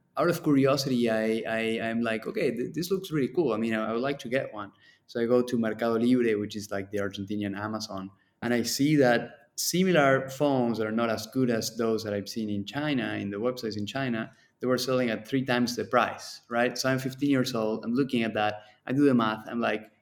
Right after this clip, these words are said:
"Okay, you know, where's the catch, right?" I mean, I, I can just buy these cell phones from China, ship them here,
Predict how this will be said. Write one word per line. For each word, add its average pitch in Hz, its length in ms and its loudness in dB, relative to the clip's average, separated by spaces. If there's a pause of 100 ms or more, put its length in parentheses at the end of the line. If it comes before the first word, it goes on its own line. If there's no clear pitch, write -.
(140)
"Okay, 110 340 -2 (180)
you 135 100 0
know, 113 240 -2 (200)
where's 135 240 4
the 123 60 0
catch, 127 440 0
right?" 120 260 2 (100)
I 120 60 -6
mean, 117 320 2 (580)
I, 117 380 0
I 123 100 -2
can 120 220 2
just 117 340 -4
buy 123 280 4
these 123 200 0
cell 117 160 0
phones 110 260 -6
from 104 180 -6
China, 147 340 -4
ship 123 260 -4
them 110 160 -4
here, 113 420 -2